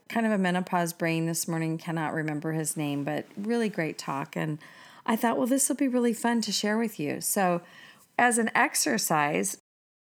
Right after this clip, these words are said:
we all had to think about, what is our verb? Like, what if you had a verb that described you and described how you be, how you show up in the world, what would that verb be?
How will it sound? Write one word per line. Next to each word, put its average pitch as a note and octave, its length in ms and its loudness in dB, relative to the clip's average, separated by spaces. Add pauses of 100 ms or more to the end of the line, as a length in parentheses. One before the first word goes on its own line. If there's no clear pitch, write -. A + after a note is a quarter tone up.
(120)
we A3+ 100 2
all A3+ 120 4
had A3+ 160 2
to F#3+ 100 2
think G3 240 2
about, E3+ 440 4 (1120)
what D4 160 -2
is F4 160 -2
our A#3 120 0
verb? D#3+ 640 0
Like, F3 240 -2
what A3+ 160 -4
if G#3+ 160 -6
you C#4 140 -2
had D#4+ 260 -2
a G#3 60 0
verb D#3+ 600 -2 (580)
that - 360 0
described A3+ 800 -2
you - 320 -4
and E3 160 -6
described G#3 640 -2
how G#3+ 180 -2
you A#3 220 0
be, F3+ 400 -2
how F3+ 160 -2
you F3+ 160 -4
show G3 380 -2
up G3 200 -2
in F3 140 -2
the D#3 80 -2
world, D3 560 -6 (880)
what G4+ 120 -2
would G#4 140 -2
that F4+ 220 0
verb D#4 220 2
be? C#4 420 0